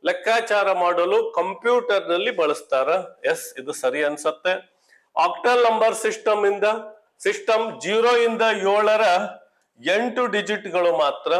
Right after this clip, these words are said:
ಅಲ್ಲ. ಜೀರೋ ಇಂದ ಏಳು ಅಂದ್ರೆ ಸರ್ ತಪ್ಪು ಅನ್ಬೇಡ್ರಿ, ಜೀರೋ ಇಂದ ಏಳು ಎಂಟು ಡಿಜಿಟ್ ಆಗತ್ತೆ. ಸರಿ,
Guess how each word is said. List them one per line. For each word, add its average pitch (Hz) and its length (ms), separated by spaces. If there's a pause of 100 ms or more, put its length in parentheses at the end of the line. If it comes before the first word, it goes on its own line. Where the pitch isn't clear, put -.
(380)
ಅಲ್ಲ. 160 540 (260)
ಜೀರೋ 196 280
ಇಂದ 220 240
ಏಳು 214 320
ಅಂದ್ರೆ 220 420
ಸರ್ 202 220
ತಪ್ಪು 208 280
ಅನ್ಬೇಡ್ರಿ, 190 540
ಜೀರೋ 185 240
ಇಂದ 208 200
ಏಳು 214 240
ಎಂಟು 202 360
ಡಿಜಿಟ್ 175 380
ಆಗತ್ತೆ. 123 680
ಸರಿ, 123 380